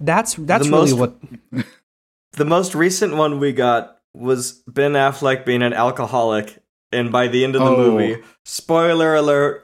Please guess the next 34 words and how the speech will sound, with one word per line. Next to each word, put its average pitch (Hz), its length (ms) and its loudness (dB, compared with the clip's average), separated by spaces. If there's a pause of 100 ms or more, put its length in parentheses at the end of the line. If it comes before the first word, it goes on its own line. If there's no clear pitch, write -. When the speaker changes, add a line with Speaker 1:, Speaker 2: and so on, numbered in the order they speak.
(160)
Speaker 2:
spoiler 156 720 0
alert, 135 500 0 (1080)
he's 220 180 0
just - 240 -2
kicked 196 320 0
off 185 240 2
the 151 80 2
team 147 380 0
and 123 80 0
he's 123 160 -2
not 147 200 0
even 139 200 -2
there 131 160 2
when 131 100 0
they 120 140 2
play 127 320 0
because 113 340 -4
he's 120 160 -4
still 135 240 -2
a 120 60 -2
fucking 123 340 -4
alcoholic. 110 880 -4
<laughs> - 40 -20
Like, 160 280 0 (380)
that's - 320 -4
just 196 240 -2
a, 202 60 4
Speaker 1:
I 131 280 0 (120)
Speaker 2:
it's 156 100 0
like 208 140 2
the 202 200 0
anti-Walter 180 800 0
Matthau 127 580 0
from 123 800 -2